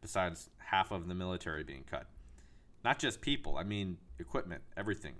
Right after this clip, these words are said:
organizations. By the way, a cut that the U S government would never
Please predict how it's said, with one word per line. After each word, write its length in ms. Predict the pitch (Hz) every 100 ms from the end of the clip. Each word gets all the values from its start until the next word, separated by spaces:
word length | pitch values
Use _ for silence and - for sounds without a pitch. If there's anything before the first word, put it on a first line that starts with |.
| 82
organizations. 800 | 92 95 87 95 - 58 - - - - - - - - - -
By 140 | 101
the 80 | 101
way, 280 | 95 95 80
a 100 | 92
cut 320 | - - 123
that 160 | 104 98
the 80 |
U 240 | 87 90 104
S 120 | 90
government 440 | 101 101 92 87
would 180 | 71 82
never 560 | 90 101 104 107 90